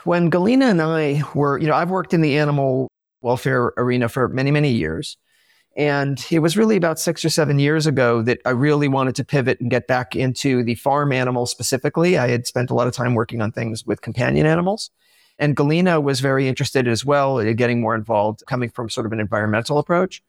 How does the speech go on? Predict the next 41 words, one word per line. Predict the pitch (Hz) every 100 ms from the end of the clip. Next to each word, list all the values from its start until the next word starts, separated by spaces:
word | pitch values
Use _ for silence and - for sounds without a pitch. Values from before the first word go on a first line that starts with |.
| _ _ _ _ -
And | 170 165 151 -
when | 185
I | 220
started | 226 220 202 196
to | - 180
meet | 151 160 190
a | 147
lot | 143 143
of |
the | 143
people | - 147 151 147
who've | 123 123
been | 127
working | 135 143 147 123
and | 120
doing | 123 123 117
such | - 147 -
great | 143 127
work, | 127 139 139 - _ _ _ _ -
uh, |
we | 151 180
were | 175
hearing | 160 254 226
two | - 233
different | 190 185 -
stories | - - 226 247 170 107 101 127
that | 143
seemed | - 294 349 254
to | 156
be | 156
maybe | 151 156 151
at |
odds. | 156 185 117 120 139
One | 139 175 208
was | 196
saying, | - 156 151
"Isn't | 139 180 202
it |
amazing, | 156 135 139 165 175 175
these | 139 127
new | 131 139 165 165 160